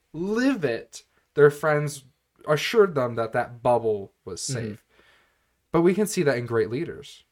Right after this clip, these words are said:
Speaker 1: George
Speaker 2: Yeah.
Speaker 1: Washington had Hamilton and Jefferson, and you know as well as I do that discourse was intense. But Jefferson, or sorry, uh, Washington wanted both Jefferson and Hamilton in his cabinet,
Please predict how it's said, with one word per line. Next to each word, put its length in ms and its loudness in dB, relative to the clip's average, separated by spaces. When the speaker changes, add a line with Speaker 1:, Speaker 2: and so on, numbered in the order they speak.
Speaker 1:
George 240 6
Speaker 2:
Yeah. 80 0
Speaker 1:
Washington 400 -2
had 180 -8
Hamilton 480 -10
and 80 -10
Jefferson, 540 -8
and 340 -12
you 160 0
know 200 0
as 120 -6
well 200 0
as 80 -6
I 200 -2
do 180 -8
that 460 -8
discourse 520 -6
was 380 -14
intense. 720 -10
But 380 -6
Jefferson, 640 -2
or 140 -6
sorry, 280 -4
uh, 280 -2
Washington 500 -4
wanted 220 -10
both 240 -6
Jefferson 440 -10
and 120 -14
Hamilton 460 -10
in 320 -12
his 180 -12
cabinet, 460 -8